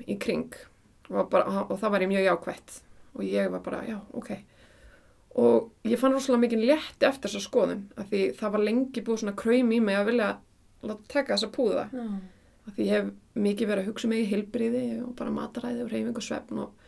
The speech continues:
Speaker 1: mér fannst þetta alltaf vera svona svolítið skrítið í þessu að ég vil hámarka mitt heilbrigði að vera þarna með einhverja púða. Þannig ég fann rosa mikinn létti og ég hringi bara strax í, í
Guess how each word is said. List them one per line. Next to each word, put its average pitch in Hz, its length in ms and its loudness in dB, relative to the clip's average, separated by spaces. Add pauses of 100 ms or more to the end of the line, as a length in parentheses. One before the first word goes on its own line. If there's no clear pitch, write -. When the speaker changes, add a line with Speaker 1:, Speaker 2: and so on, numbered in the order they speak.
(240)
Speaker 1:
mér 240 80 -2
fannst 220 160 -2
þetta 233 220 -6
alltaf 247 180 -2
vera 233 160 4
svona 220 260 -4
svolítið 226 300 -6
skrítið 262 480 2
í - 20 0
þessu 208 280 4 (480)
að 214 100 0
ég 214 140 6
vil 208 100 0
hámarka 226 460 0
mitt 208 340 -6
heilbrigði 254 560 0
að - 80 -4
vera 240 180 -4
þarna 214 220 -6
með 233 120 -6
einhverja - 280 -12
púða. 233 240 -6 (1300)
Þannig 202 260 0
ég 214 80 0
fann 220 180 0
rosa 226 200 0
mikinn 208 260 0
létti 220 320 -4
og 196 80 0
ég 226 140 0
hringi 247 260 0
bara 202 160 0
strax 269 460 -4
í, 202 220 -4 (280)
í 202 240 -4